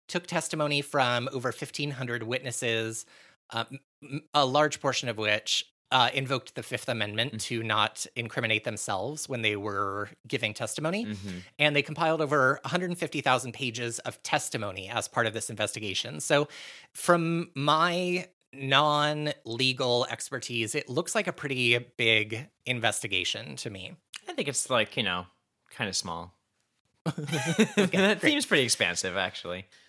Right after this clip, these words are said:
Speaker 1: So in March of nineteen fifty-seven, Hoffa was a-, arrested for trying to bribe an aide to the, um, McClellan Commission. So the people who were investigating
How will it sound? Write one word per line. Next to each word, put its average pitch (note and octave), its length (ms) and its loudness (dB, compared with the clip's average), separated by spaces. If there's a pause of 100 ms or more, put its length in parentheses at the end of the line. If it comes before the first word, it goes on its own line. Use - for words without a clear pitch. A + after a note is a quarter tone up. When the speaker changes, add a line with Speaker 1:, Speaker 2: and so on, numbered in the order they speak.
Speaker 1:
So F3 400 4 (100)
in E3+ 140 4
March F3+ 260 0
of G3+ 100 -4
nineteen D#3+ 340 -2
fifty-seven, A#2 580 0
Hoffa D3 440 0
was C3 560 0
a-, C3+ 120 2 (120)
arrested A#2+ 440 2
for B2+ 300 -2
trying D3 380 0
to - 100 -2
bribe A2+ 600 2
an B2+ 160 0 (120)
aide D3 520 2
to D3 300 -4
the, B2 360 0 (340)
um, G#2+ 500 0
McClellan C3 720 2
Commission. - 760 -4 (480)
So C3 300 2
the B2 160 -2
people D3+ 380 -2
who C#3+ 100 -2
were C3 160 0
investigating A#2 1200 0